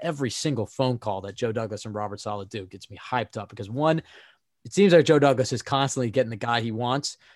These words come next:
And then Robert Saleh just has me ready to run through a brick wall. I'm really excited to watch this team. As I, I, I tweeted this out earlier, I think this team is gonna surprise a lot of people next year.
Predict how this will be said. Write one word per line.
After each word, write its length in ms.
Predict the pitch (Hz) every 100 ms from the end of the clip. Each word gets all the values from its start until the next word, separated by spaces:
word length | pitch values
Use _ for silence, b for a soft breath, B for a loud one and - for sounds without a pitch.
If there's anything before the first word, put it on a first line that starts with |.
| b b
And 100 | 120
then 280 | 120 113 107
Robert 280 | 131 120
Saleh 320 | - 120 113 98
just 220 | 101 104 87
has 200 | 127 113
me 140 | 113 107
ready 200 | 98 92
to 120 | 104
run 100 | 95
through 120 | 98
a 40 |
brick 300 | 95 98 92
wall. 160 | 95 95
I'm 140 | 139
really 180 | 151 143
excited 380 | 113 - 101 95
to 60 | 98
watch 180 | 95
this 100 | 95
team. 220 | - 98 104
As 100 | 131
I, 100 | 151
I, 140 | 156 160
I 60 |
tweeted 320 | - 214 180 147
this 100 | 151
out 140 | 139
earlier, 280 | 139 160 160
I 80 | 127
think 180 | 170
this 100 | 139
team 200 | - 147
is 100 | 131
gonna 140 | 104 120
surprise 380 | - 113 110 123
a 60 |
lot 100 | 147
of 60 | 147
people 180 | 151 160
next 240 | 165 -
year. 160 | 180